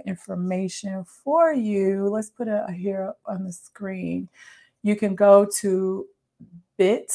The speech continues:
B I T dot L Y forward slash strategy appointment and schedule some time for us to talk. This is not time for me to try to sell you something. This is me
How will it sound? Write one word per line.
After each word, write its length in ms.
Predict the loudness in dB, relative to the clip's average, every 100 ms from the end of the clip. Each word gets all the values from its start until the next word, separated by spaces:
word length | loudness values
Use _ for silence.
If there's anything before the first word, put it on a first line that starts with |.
| -6 -6
B 160 | -2 2
I 160 | 2
T 320 | 0 -4 -4 -4
dot 300 | -2 -4 -4
L 260 | -2 -2
Y 460 | 0 0 2 2 -2 -4
forward 300 | 0 0 -2
slash 340 | -8 -8 -8
strategy 440 | -6 -2 -2 -2 -8
appointment 680 | -10 -8 -6 -2 -2 -2 -6 -18 -20 -14
and 200 | -6 -6
schedule 360 | -6 0 2 2
some 380 | -4 -4 -4 -4
time 340 | -4 -2 -2
for 180 | -2 -2
us 140 | -2 -4
to 100 | -6
talk. 500 | 0 2 2 -2 -14 -20 -6
This 180 | 0 2
is 80 | 4
not 300 | 4 4 2
time 300 | 2 4 4
for 140 | 2
me 180 | 2 2
to 120 | 0
try 180 | 0 0
to 100 | 0
sell 360 | -2 -2 2 4
you 200 | 2 -2
something. 760 | -4 -6 -6 -6 -6 -6 -4
This 280 | 0 0 2
is 240 | -2 -2
me 500 | -4 -2 0 -2 -4